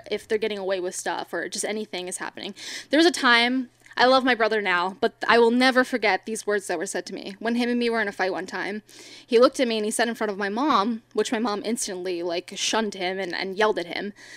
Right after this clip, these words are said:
He's like, "You're not a part of this family. You were just bought." Yeah. And so that was the moment where my mom actually stepped in and was like, "Hey, like, that's a really messed up. You can't say stuff like that," you know?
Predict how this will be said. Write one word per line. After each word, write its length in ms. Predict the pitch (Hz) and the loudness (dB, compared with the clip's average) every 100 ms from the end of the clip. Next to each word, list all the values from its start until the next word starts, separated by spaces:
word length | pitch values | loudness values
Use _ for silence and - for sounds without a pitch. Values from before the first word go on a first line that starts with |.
| - - - | -20 -20 -6
He's 160 | 254 233 | -2 0
like, 240 | 233 - | 0 -4
"You're 160 | - 247 | -2 4
not 180 | 320 294 | 6 6
a 40 | |
part 240 | - 262 254 | 4 2 2
of 80 | |
this 160 | 196 - | 0 -2
family. 420 | 202 214 214 214 - _ | -4 -4 -4 -8 -12 _
You 100 | 226 | 0
were 80 | 262 | 0
just 260 | 226 226 - | 2 -2 -4
bought." 200 | - - - _ _ _ _ _ _ _ _ _ _ _ _ _ _ _ _ | -6 -8 -16 _ _ _ _ _ _ _ _ _ _ _ _ _ _ _ _
Yeah. 140 | 220 - - _ - - | -6 -6 -14 _ -20 -14
And 160 | - 269 | -6 -2
so 420 | - 262 233 208 - - | 2 4 2 -2 -8 0
that 160 | 254 349 | 4 6
was 160 | 427 | 6
the 60 | 320 | 4
moment 220 | 262 247 | 0 0
where 100 | 233 | -2
my 40 | 226 233 | -2 -2
mom 100 | 233 | -2
actually 340 | 220 - 208 | -2 -4 -6
stepped 360 | - 214 - 262 | -4 -6 -4 0
in 360 | 302 220 214 | 2 0 -4
and 200 | - 208 | -8 -10
was 160 | 202 202 | -10 -10
like, 160 | 185 | -10
"Hey, 420 | - 226 226 226 - _ _ _ | -6 -2 -2 -2 -8 _ _ _
like, 220 | 208 - _ | -8 -8 _
that's 240 | 226 220 214 | -4 -4 -4
a 80 | 196 | -12
really 260 | 214 240 220 | -6 -4 -4
messed 380 | 220 202 - - | -6 -10 -14 -14
up. 260 | - - - | -14 -14 -16
You 100 | 202 | -18
can't 340 | - 226 - | -14 -14 -14
say 220 | - 247 | -8 -8
stuff 340 | 247 - 214 220 | -8 -10 -12 -14
like 200 | - - | -16 -14
that," 320 | - - - _ _ _ _ _ _ | -12 -12 -16 _ _ _ _ _ _
you 100 | 226 | -8
know? 260 | 240 214 | -8 -8